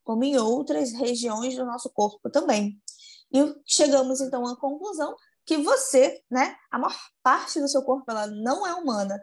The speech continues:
Nós somos noventa por cento micróbios e apenas dez por cento humanos.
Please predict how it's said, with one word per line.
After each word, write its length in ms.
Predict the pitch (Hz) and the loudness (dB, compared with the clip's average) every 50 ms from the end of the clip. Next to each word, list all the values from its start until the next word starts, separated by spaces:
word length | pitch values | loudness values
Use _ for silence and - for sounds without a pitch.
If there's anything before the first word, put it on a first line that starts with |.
| - - - - _ | -12 -18 -20 -8 _
Nós 180 | 226 233 240 233 | 2 2 4 4
somos 280 | 269 233 226 226 254 | 2 2 2 2 2
noventa 340 | 247 240 226 240 247 233 277 | 2 4 4 4 4 4 4
por 140 | 285 294 294 | 4 2 2
cento 220 | 294 254 254 - | 2 0 0 0
micróbios 500 | 254 254 - - 226 214 220 233 240 214 | -2 -2 -2 0 0 0 0 0 0 0
e 60 | 254 | 2
apenas 560 | 262 247 - - 233 226 226 226 240 269 254 226 | 0 0 0 -4 -6 -6 -4 -4 -4 -4 -4 -4
dez 380 | 226 214 220 233 - - - | -4 -4 -2 -4 -4 -6 -6
por 160 | - 269 262 | -6 -8 -6
cento 340 | - - 233 214 220 208 254 | -6 -6 -6 -6 -6 -4 -2
humanos. 580 | 254 262 240 220 208 196 190 190 185 - - | -2 0 0 0 0 -2 -2 -4 -6 -8 -8